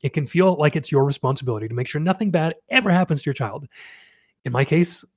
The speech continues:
I'm overly controlling. Comes from a place of love in part, although some of it is an ego response, and that distracts me from the discomfort of feeling out of control. In other words,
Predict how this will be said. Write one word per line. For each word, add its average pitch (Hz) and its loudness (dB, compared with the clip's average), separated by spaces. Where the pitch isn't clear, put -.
I'm 110 -4
overly 135 2
controlling. 139 4
Comes 113 -10
from 135 -2
a 123 -4
place 143 -2
of 156 -2
love 165 2
in 160 2
part, 131 0
although 127 -2
some 143 0
of 139 4
it 135 0
is 127 0
an 123 -2
ego 143 4
response, 135 0
and 139 2
that 143 4
distracts 147 4
me 175 4
from 156 2
the 135 2
discomfort 123 0
of 120 -6
feeling 139 -2
out 120 -2
of 113 -8
control. 139 2
In - -4
other 104 -4
words, 123 -4